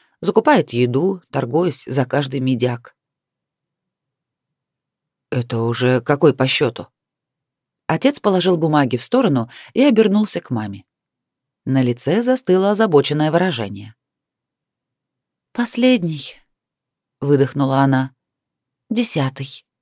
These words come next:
Да, забыла сказать, по древней традиции отборов всегда десять. Мне было страшно любопытно, почему именно столько. Неужели императору не может приглянуться девушка из первой или второй партии?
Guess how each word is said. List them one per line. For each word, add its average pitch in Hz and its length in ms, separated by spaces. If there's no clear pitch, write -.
Да, 196 340
забыла 170 380
сказать, 139 520
по 170 140
древней 180 400
традиции 175 800
отборов 196 600
всегда 233 380
десять. 127 500
Мне 160 240
было 170 200
страшно 214 460
любопытно, 254 580
почему 156 380
именно 247 360
столько. - 520
Неужели 175 460
императору 156 500
не 143 120
может 180 280
приглянуться 151 580
девушка 175 400
из - 280
первой 156 460
или 123 220
второй 139 360
партии? 131 560